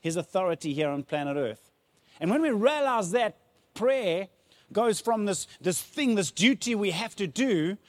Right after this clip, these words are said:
to the greatest invitation to rulership that you could imagine.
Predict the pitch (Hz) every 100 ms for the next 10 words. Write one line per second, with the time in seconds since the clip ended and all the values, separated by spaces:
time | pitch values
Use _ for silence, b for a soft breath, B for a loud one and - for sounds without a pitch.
0 | B - 202 196 - 220 262 247 - -
1 | 254 220 - 220 247 - 208 185 190 147
2 | 180 240 208 - 131 - - _ _ _
3 | _ _ - 147 151 170 143 156 165 123
4 | 104 92